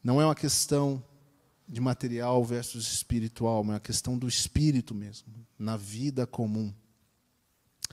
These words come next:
João treze, trinta e cinco, nós já estamos indo pro final, diz o seguinte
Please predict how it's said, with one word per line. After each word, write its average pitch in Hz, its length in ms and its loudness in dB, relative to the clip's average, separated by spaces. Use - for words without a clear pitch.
João 151 240 10
treze, 165 400 12
trinta 151 260 4
e 127 80 6
cinco, 156 380 4
nós 120 180 2
já 123 60 2
estamos 123 320 4
indo 123 120 2
pro 120 120 -2
final, 123 320 4
diz 131 160 2
o 131 80 6
seguinte 127 560 0